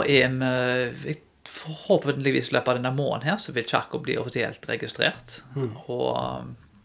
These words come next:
Speaker 1: eh, de kommer til Norge den syttende september.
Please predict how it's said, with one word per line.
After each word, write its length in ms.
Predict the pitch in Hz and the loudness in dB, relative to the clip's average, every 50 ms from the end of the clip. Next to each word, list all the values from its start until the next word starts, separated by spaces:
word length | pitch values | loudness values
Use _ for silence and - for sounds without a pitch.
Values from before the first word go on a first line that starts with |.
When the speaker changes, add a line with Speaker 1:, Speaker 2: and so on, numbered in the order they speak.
| _ _ - - - | _ _ -20 -18 -14
Speaker 1:
eh, 380 | - 65 64 62 64 64 64 65 - 67 135 - 147 143 135 135 131 131 - | -12 -10 -10 -10 -10 -12 -12 -12 -14 -14 -16 -16 -16 -16 -16 -14 -14 -6 -2
de 120 | - 131 143 147 - | 0 0 0 0 -2
kommer 400 | - - 117 113 120 117 113 113 - | -4 -4 -4 -4 -4 -6 -8 -10 -8
til 120 | - 127 127 | -8 -6 -4
Norge 460 | 135 127 110 117 113 123 120 120 - - - | -2 -4 -4 -4 -4 -4 -4 -4 -4 -6 -6
den 260 | - - - 127 120 _ - - - - - - - - _ - | -6 -6 -8 -10 -14 _ -20 -20 -20 -20 -20 -20 -20 -20 _ -12
syttende 680 | - - - 165 - - - - - 117 - 117 113 - - - | -8 -2 -2 -2 -2 -4 -10 -10 -10 -6 -6 -6 -6 -8 -10 -14
september. 640 | - - 117 113 - - 131 151 165 - - - | -10 -8 -8 -8 -4 -2 -2 -2 -2 -4 -6 -10